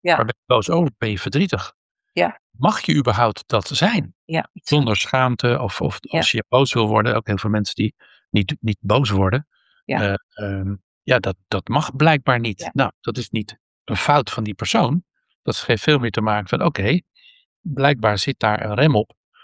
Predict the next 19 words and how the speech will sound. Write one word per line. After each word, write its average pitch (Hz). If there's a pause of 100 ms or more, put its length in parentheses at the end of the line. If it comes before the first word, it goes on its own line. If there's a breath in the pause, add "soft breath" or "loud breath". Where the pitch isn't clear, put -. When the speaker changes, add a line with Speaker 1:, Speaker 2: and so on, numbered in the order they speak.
(220 soft breath)
Speaker 2:
En 120
zullen 123
we 110
die 110
rem 135
l-, 117 (120)
de, 123
langzaam 127
af 165
gaan 120
halen, 104
zodat 117
je 107
je 107
wat 104
vrijer 160
gaat -
voelen? 107
Speaker 1:
Ja. 147